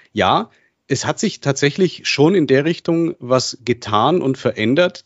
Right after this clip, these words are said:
dass zumindest die Bereitschaft oder der Need einfach jetzt da ist und jetzt auf einmal die Beschaffungsproblematiken entstehen.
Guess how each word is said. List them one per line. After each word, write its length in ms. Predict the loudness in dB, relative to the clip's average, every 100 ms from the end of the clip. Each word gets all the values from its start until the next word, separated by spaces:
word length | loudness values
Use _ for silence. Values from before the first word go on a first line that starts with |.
| -2
dass 320 | 0 0 -8
zumindest 580 | -4 -2 0 -2 -4 -10
die 60 |
Bereitschaft 680 | -2 0 2 0 0 -2 -2
oder 160 | -4 -2
der 160 | -2
Need 420 | -2 -2 -2 -6 -16
einfach 360 | -4 -4 -4 -8
jetzt 280 | -8 -10 -4
da 180 | 0 0
ist 380 | 0 -4 -10 -16 _ 0
und 320 | 4 4 0
jetzt 280 | -2 -2 0
auf 120 | -2
einmal 600 | 0 2 4 4 2 -2 -6
die 300 | -2 0 -2
Beschaffungsproblematiken 1900 | -2 -4 -2 0 0 0 -4 -16 -18 _ _ _ -10 -4 -2 0 -2 -6 -8
entstehen. 440 | -8 -10 -4 -4